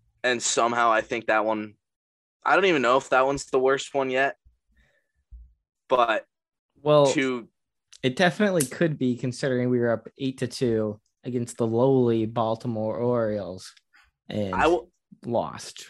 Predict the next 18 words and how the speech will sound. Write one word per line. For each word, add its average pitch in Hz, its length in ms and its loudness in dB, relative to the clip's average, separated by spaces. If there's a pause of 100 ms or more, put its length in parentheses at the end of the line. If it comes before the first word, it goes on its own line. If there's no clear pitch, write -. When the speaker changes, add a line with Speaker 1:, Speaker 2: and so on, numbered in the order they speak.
Speaker 1:
I 156 140 2
mean, 135 460 -4
you 180 100 2
were 214 100 6
at 170 100 4
a 135 60 0
point 147 300 2
in 127 80 0
that 110 180 0
game 123 540 -2 (200)
where, 117 540 2 (280)
like, 208 120 2
I 285 120 4
was 285 160 4
flipping 226 320 2
back 135 240 2
and 135 100 -4
forth, 117 340 2